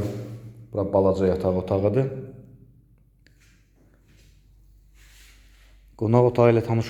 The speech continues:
olaq. Burada qonaq otağı yerləşdi. Və mətbəx. Burada da yerləşir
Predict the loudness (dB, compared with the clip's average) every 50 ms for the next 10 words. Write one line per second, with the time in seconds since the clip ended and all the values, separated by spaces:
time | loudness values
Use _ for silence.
0 | 4 4 4 4 4 0 -6 -14 -16 -20 -20 -20 -20 -20 -20 -20 -20 _ _ _
1 | _ _ _ _ _ _ _ _ _ _ _ _ _ _ _ _ _ _ _ _
2 | _ _ _ _ _ _ _ _ _ _ _ _ _ _ _ _ _ _ _ _
3 | _ _ _ _ _ _ _ _ _ _ _ _ _ _ _ _ _ _ _ _
4 | _ _ _ _ _ _ _ -12 -10 -6 -6 -4 -4 -2 0 0 0 0 2 4
5 | 4 4 4 4 2 0 0 -2 -4 -4 -4 -6 -6 -6 -6 -8 -16 -20 -20 -20
6 | -20 _ _ _ -20 _ _ _ _ _ _ _ -18 -14 -10 -2 2 4 4 4
7 | 4 2 0 -2 -4 -6 -8 -8 -8 -10 -14 -12 -8 -6 -4 -2 0 0 0 0
8 | 0 0 -2 -4 -4 -4